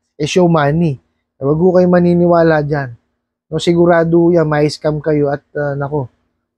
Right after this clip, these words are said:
Eh, ano yan, wala nang, wala nang balikan ho yan. Talagang, ah, lugi nyo na yun. Talagang scam ho, no? Talagang natangayan na kayo ng pera.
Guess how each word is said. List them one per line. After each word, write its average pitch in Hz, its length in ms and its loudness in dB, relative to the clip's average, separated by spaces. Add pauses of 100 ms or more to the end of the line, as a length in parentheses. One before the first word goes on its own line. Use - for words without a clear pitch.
(340)
Eh, 131 80 -12
ano 175 200 2
yan, 165 200 2
wala 180 280 2
nang, 190 240 -6
wala 226 200 2
nang 240 200 0
balikan 220 440 -2
ho 196 160 -6
yan. 175 160 -4
Talagang, 170 420 -2 (1160)
ah, 151 320 2
lugi 208 440 4
nyo 220 120 4
na 214 120 4
yun. 175 320 0 (400)
Talagang 214 400 -2
scam 180 400 -2
ho, 185 240 0 (400)
no? 185 160 0
Talagang 170 560 -2 (400)
natangayan 170 560 0
na 165 80 0
kayo 160 220 2
ng 160 180 -2
pera. 135 480 -4